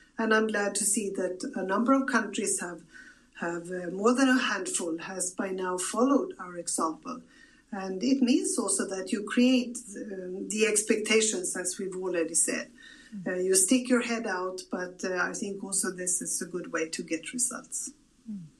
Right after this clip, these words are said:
Speaker 2: Thank you so much. Now, um, to you, Foreign Minister Eriksen Søreide, just, just to remind you of, uh, of Louise's question. She was wondering, um,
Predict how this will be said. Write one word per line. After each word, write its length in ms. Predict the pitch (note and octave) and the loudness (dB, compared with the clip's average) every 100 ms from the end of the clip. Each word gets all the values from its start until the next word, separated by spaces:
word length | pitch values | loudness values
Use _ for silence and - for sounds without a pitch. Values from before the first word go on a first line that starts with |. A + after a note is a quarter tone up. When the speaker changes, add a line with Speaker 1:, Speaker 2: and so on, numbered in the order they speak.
| _ - - _ - | _ -20 -20 _ -10
Speaker 2:
Thank 160 | C#4 C#4 | -8 -4
you 60 | |
so 200 | B3 C4 | -2 0
much. 260 | A3+ F#3+ - - - - | 0 0 -4 -14 -16 -2
Now, 440 | A#3+ C4+ C4+ C4 - | 2 4 4 2 0
um, 680 | A3 A3 A3 A3 A3 A3 G#3 - _ _ _ _ - | -2 0 2 2 2 0 -4 -16 _ _ _ _ -8
to 100 | G3+ | -4
you, 340 | F#3 G2 E3+ E3 - _ _ _ _ | 0 0 0 -2 -10 _ _ _ _
Foreign 280 | - F#3 F#3 | 2 4 4
Minister 380 | F#3 F3+ - E3+ | 2 2 2 0
Eriksen 460 | F3 F3 F3+ G#3 | 0 0 0 0
Søreide, 600 | F#3 F#3+ F3+ E3+ E3 F#3+ | 2 2 4 2 0 -2
just, 240 | F#3+ A3 - F#3+ | -2 -2 -2 -4
just 200 | - A3+ | -2 -2
to 80 | - | 0
remind 440 | G3+ G3+ G#3+ G#3+ G3 | 0 4 4 4 2
you 100 | F#3+ | 0
of, 420 | F3 F3 E3+ E3 | -2 -2 -4 -4
uh, 240 | E3+ E3+ - | -4 -4 -4
of 380 | F3+ F3+ F3 | -4 -4 -6
Louise's 560 | F3 F#3 G#3 G#3 F#3+ - | -4 -2 0 2 0 -2
question. 600 | - A3 - - D3+ D3+ - _ | 0 0 -2 -4 -8 -8 -12 _
She 140 | - A#3 | -6 -2
was 180 | A3 | 0
wondering, 640 | G3 G#3 G#3 G3 F#3+ F3+ F3 | 2 2 2 2 2 0 0
um, 460 | E3+ E3+ E3+ E3+ | 2 2 0 -4